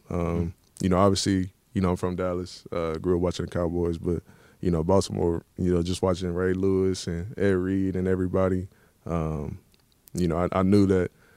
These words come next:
Speaker 1: uh, you know, I knew the history that this place has, um, you know, great organization.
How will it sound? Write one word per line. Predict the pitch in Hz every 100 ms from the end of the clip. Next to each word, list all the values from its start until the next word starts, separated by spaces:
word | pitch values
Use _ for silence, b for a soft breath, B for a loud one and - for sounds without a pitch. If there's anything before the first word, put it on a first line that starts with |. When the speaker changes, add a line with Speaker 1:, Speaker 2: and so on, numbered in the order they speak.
| b b -
Speaker 1:
uh, | 90 87 85 82 87 - _ -
you | 95
know, | 90 87 85
I | 107
knew | 107 104
the |
history | 98 120 113 110
that | 104 95
this | 101
place | - 98 92
has, | 98 95 95 92 - -
um, | 90 87 82 87 - -
you | -
know, | 87 87
great | 92
organization. | 92 92 90 95 92 - 92 90